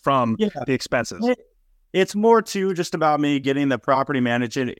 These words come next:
Speaker 2: experience, 'cause I wanna make sure that I know kinda what lease stuff looks like,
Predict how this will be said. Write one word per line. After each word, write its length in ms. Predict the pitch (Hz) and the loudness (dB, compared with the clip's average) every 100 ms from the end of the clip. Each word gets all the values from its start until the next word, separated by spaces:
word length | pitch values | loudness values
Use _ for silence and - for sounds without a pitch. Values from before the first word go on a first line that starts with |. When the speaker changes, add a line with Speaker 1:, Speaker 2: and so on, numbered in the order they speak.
| _ | _
Speaker 2:
experience, 720 | 123 113 - 139 135 139 131 | -8 -8 -4 -2 0 0 -2
'cause 220 | - 120 - _ _ | -4 -6 -6 _ _
I 100 | - 156 | 0 2
wanna 160 | 175 | 4
make 220 | 175 170 | 2 0
sure 160 | - 165 | 0 0
that 140 | 143 | 2
I 200 | 131 139 | 2 2
know 280 | 143 143 143 | 4 2 2
kinda 300 | - 147 135 | 2 2 2
what 340 | 117 131 135 - | 2 2 2 0
lease 300 | 127 127 135 | -6 -4 -2
stuff 400 | - - 135 131 | -4 0 0 0
looks 320 | 131 127 - - | 0 -2 -2 0
like, 400 | 131 127 123 | 2 2 0